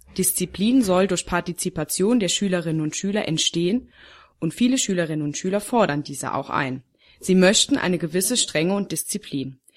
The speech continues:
Zudem fällt der Wertekodex in den meisten Familien komplett weg. Disziplin organisiert das Leben in der Gemeinschaft. Äußere Klarheit ermöglicht innere Struktur.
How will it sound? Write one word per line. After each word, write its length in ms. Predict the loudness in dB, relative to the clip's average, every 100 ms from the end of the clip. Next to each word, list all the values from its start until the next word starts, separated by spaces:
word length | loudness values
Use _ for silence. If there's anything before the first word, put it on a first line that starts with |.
| -20 -20 _ -6
Zudem 380 | 0 2 2
fällt 340 | 0 2 2 2
der 120 | 0
Wertekodex 800 | 0 0 -2 0 0 0 -2 -4
in 200 | -2 0
den 60 |
meisten 360 | 2 0 0 0
Familien 480 | 0 2 2 2 -2
komplett 480 | -4 -6 -6 -4 -4
weg. 220 | -6 -8 _ _ -6
Disziplin 600 | -4 -2 -4 0 2 2
organisiert 600 | 2 2 2 0 -2 -2
das 200 | -4 -6
Leben 280 | -4 2 2
in 120 | 2
der 100 | -2
Gemeinschaft. 760 | -2 -2 0 -2 -2 -4 -10 -16 -20 -20 -20 _ _
Äußere 420 | 2 4 2 0 -2
Klarheit 560 | 0 0 0 -2 -2
ermöglicht 640 | -2 0 0 -2 -4 -4 -4
innere 320 | -4 -4 -6
Struktur. 720 | -8 -10 -12 -10 -6 -6 -10